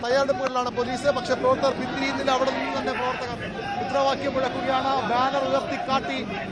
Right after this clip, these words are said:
പ്രതിഷേധിക്കുകയാണ്. ആ, സ-, സംഘി വി സി അറബിക്കടലിൽ എന്ന് പറഞ്ഞുകൊണ്ട് എസ് എഫ് ഐയുടെ ബാനർ പ്രദർശിപ്പിച്ചാണ് ഇപ്പോൾ, ആ, എസ് എഫ് ഐയുടെ പ്രതിഷേധം മുന്നോട്ട് പോകുന്നത്. ഒരു കാരണവശാലും പിന്മാറണമെന്ന് പറഞ്ഞുകൊണ്ട് പ്രവർത്തകർ നിൽക്കുമ്പോൾ,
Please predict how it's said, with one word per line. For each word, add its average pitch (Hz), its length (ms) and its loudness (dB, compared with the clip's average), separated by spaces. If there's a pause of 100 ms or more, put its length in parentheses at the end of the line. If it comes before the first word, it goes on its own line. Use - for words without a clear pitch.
പ്രതിഷേധിക്കുകയാണ്. 262 880 2
ആ, 254 320 2
സ-, - 440 -8 (240)
സംഘി 269 260 0
വി 285 180 -2
സി 262 140 -6
അറബിക്കടലിൽ 254 760 2 (240)
എന്ന് 240 220 4
പറഞ്ഞുകൊണ്ട് 262 420 4
എസ് 247 220 6
എഫ് 262 120 4
ഐയുടെ 262 160 6
ബാനർ 254 500 6 (220)
പ്രദർശിപ്പിച്ചാണ് 254 640 0
ഇപ്പോൾ, 247 300 2 (340)
ആ, 208 100 2
എസ് 226 220 -2
എഫ് 262 140 -4
ഐയുടെ 254 160 -2
പ്രതിഷേധം 240 580 -2 (260)
മുന്നോട്ട് 254 360 6
പോകുന്നത്. 269 500 6
ഒരു 247 340 4
കാരണവശാലും 254 640 6
പിന്മാറണമെന്ന് 262 520 4
പറഞ്ഞുകൊണ്ട് 247 340 2
പ്രവർത്തകർ 247 320 0
നിൽക്കുമ്പോൾ, 254 440 2